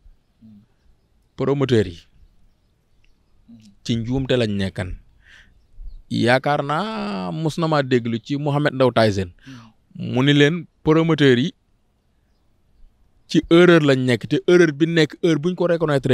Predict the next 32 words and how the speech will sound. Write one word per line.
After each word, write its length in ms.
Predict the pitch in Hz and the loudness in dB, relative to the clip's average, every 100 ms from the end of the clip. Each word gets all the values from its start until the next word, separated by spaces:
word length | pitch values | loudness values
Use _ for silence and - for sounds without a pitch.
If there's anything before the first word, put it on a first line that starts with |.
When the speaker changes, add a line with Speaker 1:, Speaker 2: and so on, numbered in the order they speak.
| 120 | 2
Speaker 2:
mbër 180 | 127 139 | 2 4
dootu 180 | 147 131 | 4 2
fa 80 | 127 | 0
fayee 120 | 139 | 0
ko 80 | 127 | -2
soixante 340 | 123 131 120 117 | -8 -10 -10 -8
millions. 360 | 107 98 92 _ | -8 -8 -12 _
Speaker 1:
Hmm. 280 | 135 131 117 110 _ - | -20 -20 -20 -20 _ -20
Speaker 2:
Su 220 | - 131 | -8 -4
ma 100 | 123 | -4
juumul, 420 | 120 123 110 98 | -4 -4 -4 -6
su 120 | - 131 | -8 -6
fekkee 260 | 143 139 | -4 -2
damaa 220 | 123 123 | -2 -2
juum, 180 | 120 120 | -6 -6
maa 140 | 120 117 | -6 -6
ngi 100 | 104 | -2
jéglu, 300 | 110 107 110 | 0 0 2
mais 160 | 117 | 4
yaakaar 300 | 135 139 143 | 4 4 2
naa 140 | 131 131 | 0 -4
noonu 180 | 135 143 | -4 -4
laa 120 | 135 | -4
ko 100 | 135 | -4
déggee 240 | 120 107 | -4 -4
woon. 140 | 104 117 | -6 -8
Speaker 1:
Hmm. 260 | 127 113 110 _ - | -14 -20 _ _ -20
Hmm. 140 | 123 214 - _ _ _ _ _ _ _ _ _ _ _ _ _ _ _ _ _ 123 | -20 -20 -20 _ _ _ _ _ _ _ _ _ _ _ _ _ _ _ _ _ -6
Speaker 2:
Euh, 880 | 120 120 120 120 117 117 117 113 | -2 2 2 2 2 2 0 -2
xam 200 | 113 156 185 | 0 -2 0
nga 120 | 180 | 0
lii, 600 | 180 196 202 202 196 | 0 0 0 0 -2